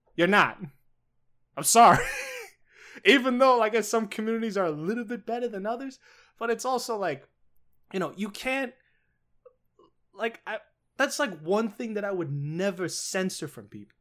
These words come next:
You know what I mean? Like, people's interactions online. They even fucking say on the E S R B that these are not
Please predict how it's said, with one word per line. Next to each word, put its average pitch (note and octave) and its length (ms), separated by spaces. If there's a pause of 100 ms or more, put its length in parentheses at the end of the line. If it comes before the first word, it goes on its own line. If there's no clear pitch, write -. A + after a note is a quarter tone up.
(120)
You E3+ 100
know G3+ 80
what G#3+ 100
I G#3+ 40
mean? A#3 240 (600)
Like, D#3+ 220
people's A#3 580
interactions E3+ 840 (360)
online. D#3 580 (400)
They G3+ 100
even C#4 440 (200)
fucking C#4 340
say A3+ 360
on E3+ 160
the D3+ 120
E G#3 120
S G#3+ 160
R F#3+ 100
B F#3 240
that B2 340
these F#3 280
are F3 100
not F3 440